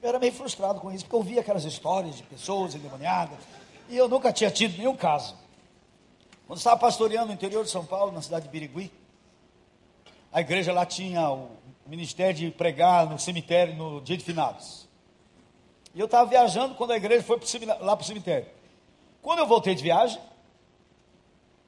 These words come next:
eu soube que uma mulher ficou possessa de um demônio lá no cemitério e botou a crentalhada toda pra correr. Aí quando eu cheguei de viagem, me contaram.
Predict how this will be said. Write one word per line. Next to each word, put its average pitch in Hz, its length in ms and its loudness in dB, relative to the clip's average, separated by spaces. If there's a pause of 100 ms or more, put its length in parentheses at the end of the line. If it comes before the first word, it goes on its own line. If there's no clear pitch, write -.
(1500)
eu 190 120 -16
soube 170 560 -8
que - 120 -20
uma 180 160 -12
mulher 156 420 -10
ficou - 300 -14
possessa - 800 -8 (240)
de 131 100 -16
um 170 60 -12
demônio 151 500 -10 (160)
lá 156 280 -8
no 196 100 -14
cemitério 131 540 -16
e 160 80 -14
botou 190 480 -4
a 196 40 0
crentalhada 190 840 0 (240)
toda 214 260 4
pra 160 140 -4
correr. 123 320 0 (3250)
Aí - 140 -8
quando 226 160 -2
eu 233 80 4
cheguei 208 340 -2
de 202 100 -4
viagem, 214 380 6
me 220 80 -4
contaram. 185 580 6